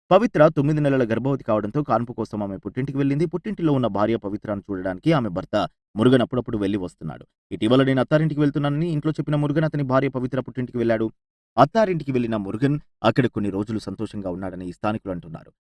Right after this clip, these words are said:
రెండు రోజుల తర్వాత పవిత్ర మురుగన్ కుటుంబ సభ్యులకు ఫోన్ చేసి, "మీ అబ్బాయి మా ఇంట్లో ఉరివేసుకుని ఆత్మహత్య చేసుకున్నాడని" చెప్పింది.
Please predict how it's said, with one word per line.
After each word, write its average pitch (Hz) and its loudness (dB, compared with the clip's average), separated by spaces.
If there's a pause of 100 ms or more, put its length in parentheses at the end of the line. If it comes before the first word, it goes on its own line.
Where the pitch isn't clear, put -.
రెండు 131 2
రోజుల 165 4
తర్వాత 151 0
పవిత్ర 147 -2
మురుగన్ 131 0
కుటుంబ 127 -4
సభ్యులకు 117 -2
ఫోన్ 113 -4
చేసి, 117 -10
"మీ 127 -2
అబ్బాయి 117 0
మా 110 -2
ఇంట్లో 104 -6
ఉరివేసుకుని 117 -2
ఆత్మహత్య 104 -8
చేసుకున్నాడని" 92 -10
చెప్పింది. 156 0